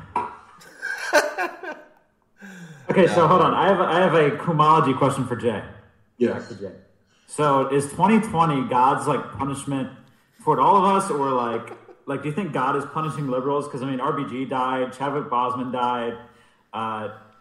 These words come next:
Speaker 1: I don't know if you know about Rooster Teeth is having a huge sex scandal right now. They're a big leftist content creator organization. What, what are, what are your thoughts on, like, how God is treating us in twenty twenty?
Speaker 3: Uh, the punishments that are coming are a result of you,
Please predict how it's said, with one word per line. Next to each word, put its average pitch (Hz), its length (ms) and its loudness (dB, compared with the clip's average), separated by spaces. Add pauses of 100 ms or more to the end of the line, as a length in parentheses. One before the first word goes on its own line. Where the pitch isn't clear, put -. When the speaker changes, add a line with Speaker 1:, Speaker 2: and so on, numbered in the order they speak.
(140)
Speaker 1:
I 143 80 -6
don't 160 100 -4
know 165 80 -2
if 147 120 -6
you 147 60 -6
know 143 100 -4
about 120 220 -6
Rooster 165 300 -6
Teeth 156 280 -8
is 127 100 -6
having 147 220 -4
a 247 80 -4
huge 147 260 -8
sex - 280 -10
scandal 135 320 -4
right 139 120 -2
now. 131 200 -4
They're 123 80 -2
a 117 60 -2
big 113 160 -6
leftist 123 600 -6
content 117 380 -8 (120)
creator 113 320 -8
organization. 104 720 -10 (600)
What, 135 160 -4
what 143 140 0
are, 151 180 2
what 139 100 0
are 147 80 0
your - 100 -4
thoughts 131 260 4
on, 123 120 2
like, 107 260 -2 (240)
how 127 200 2
God 117 260 0
is 110 80 -6 (100)
treating 120 220 -4
us 107 180 -8
in 107 60 -10
twenty 113 260 -8
twenty? 101 260 -8 (1500)
Speaker 3:
Uh, 117 540 -2 (300)
the 110 160 -4
punishments 135 600 0
that 117 100 2
are 101 120 -2
coming 110 500 -2
are 104 240 -6
a 98 40 -4
result 101 460 -2
of 90 140 -10
you, 120 600 2